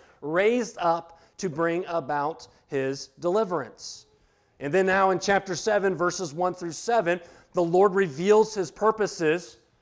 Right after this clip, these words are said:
to us in delivering his people by the means by which he is choosing to deliver his people there in verses one through seven. And I think it's summed up there in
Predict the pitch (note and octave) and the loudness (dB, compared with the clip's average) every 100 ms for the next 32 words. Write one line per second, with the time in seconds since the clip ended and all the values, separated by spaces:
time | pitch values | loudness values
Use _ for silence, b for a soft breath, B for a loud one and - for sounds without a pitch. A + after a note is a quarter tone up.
0 | _ _ _ - C4 B3 C#3 D3+ - - | _ _ _ -2 -2 0 -2 -2 -6 -14
1 | E3 F3 E3 E3+ A3 B3+ G#3+ E3+ - E3 | -6 -4 -2 4 6 6 0 -2 -6 -8
2 | - F3+ D#3 D#3 D#3 D#3+ A3 C#4+ C4 G#3 | -6 -6 -2 -2 -4 -4 -2 0 0 0
3 | F3 E3+ E3 E3+ D3+ - F#3 E3+ D3+ D#3 | 0 0 -4 -8 -8 -8 -8 -8 -8 -10
4 | E3 D3 D3+ D3+ D3+ D3+ D#3 C#3+ C#3+ C#3 | -10 -8 -4 -4 -6 -8 -10 -10 -12 -8
5 | D#3 D3 D3 B B B - D#3 D3+ E3 | -2 0 0 B B B -6 -4 -2 -2
6 | F#3 C#3+ D#3 E3 E3 D#3 - A3+ E3+ E3+ | -4 -6 -2 -2 -4 -8 0 2 2 0
7 | B B B2+ D3 F#3 F3+ E3+ - - F#3 | B B -10 -8 -6 -8 -8 -10 -2 -2
8 | F3+ E3+ E3+ D#3+ E3+ E3+ D#3+ D#3 D3+ | 2 2 2 2 2 2 0 -2 -2